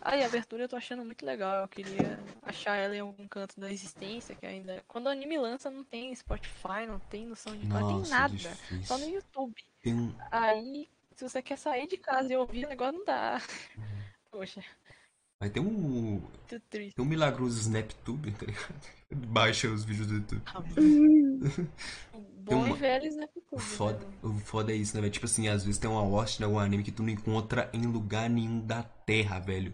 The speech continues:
Speaker 2: Tem uma host de
Speaker 1: Sim.
Speaker 2: The Invade, que é cantada, não sei se tu viu o anime, acho que é episódio seis, alguma coisa assim.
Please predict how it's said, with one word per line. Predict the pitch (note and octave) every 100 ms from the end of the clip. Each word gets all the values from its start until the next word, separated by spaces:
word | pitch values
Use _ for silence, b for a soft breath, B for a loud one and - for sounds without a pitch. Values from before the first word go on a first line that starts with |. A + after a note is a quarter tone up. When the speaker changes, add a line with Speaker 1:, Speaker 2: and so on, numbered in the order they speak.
| -
Speaker 2:
Tem | A2+
uma | B2+ C3 A2+
host | G2+ A2 - -
de | G#2+ G#2 F#2 B B
Speaker 1:
Sim. | - -
Speaker 2:
The | G2+ G2
Invade, | A#2 G#2 F2 G#2 A#2+ F#2+ F#2 - - -
que | - G2+
é | G2
cantada, | G2 - G2 - G#2 G2
não | G2
sei | G#2
se | G2+
tu | F#2+
viu | G2
o |
anime, | F#2+ F2+ F#2+ G#2 G2
acho | G2+
que | -
é |
episódio | G2+ - G2
seis, | G2+ - - G2+ G2+
alguma | G2+ G2
coisa | G2 F#2
assim. | F2+ G#2